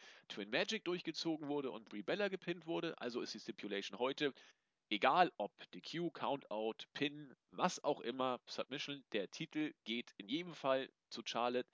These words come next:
wenn Charlotte eben irgendwie das Rennen gemacht, äh, machen sollte.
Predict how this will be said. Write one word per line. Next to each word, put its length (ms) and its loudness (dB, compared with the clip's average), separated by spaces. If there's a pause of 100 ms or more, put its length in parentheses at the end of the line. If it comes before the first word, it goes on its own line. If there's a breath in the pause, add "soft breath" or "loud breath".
(220 soft breath)
wenn 160 6
Charlotte 400 2
eben 200 2
irgendwie 680 2 (480)
das 280 -2
Rennen 280 2 (560)
gemacht, 480 0
äh, 200 0
machen 300 0
sollte. 460 -6